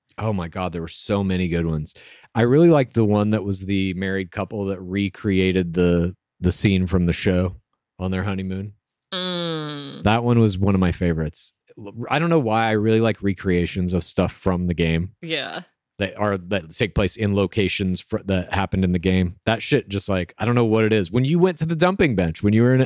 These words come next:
Speaker 1: Amsterdam.
Speaker 2: Oh my God.
Speaker 1: That shit fucking was like, it just, I don't know, does the heart good.
Speaker 2: I wish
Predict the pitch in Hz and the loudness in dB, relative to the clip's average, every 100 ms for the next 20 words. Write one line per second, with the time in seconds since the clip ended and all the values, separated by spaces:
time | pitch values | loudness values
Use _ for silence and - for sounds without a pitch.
0 | - 123 156 156 90 78 - - 151 147 | 2 2 2 2 2 2 -4 -8 -8 -6
1 | 139 143 139 147 139 139 147 151 208 262 | -8 -10 -8 -6 -6 -6 -6 -8 -10 -12
2 | _ _ - 151 - 151 - 135 - 104 | _ _ -2 0 2 0 2 -2 2 2
3 | 101 95 104 98 90 _ _ _ _ - | 2 2 2 0 -2 _ _ _ _ -2
4 | 127 151 151 - _ _ _ - 123 117 | 2 4 2 -2 _ _ _ -4 0 2
5 | 98 85 - _ _ _ _ - 113 113 | 2 -2 -6 _ _ _ _ -2 0 2
6 | 117 120 95 92 92 85 - - 196 196 | 2 2 0 2 2 2 -2 -4 0 2
7 | 294 - | 2 -2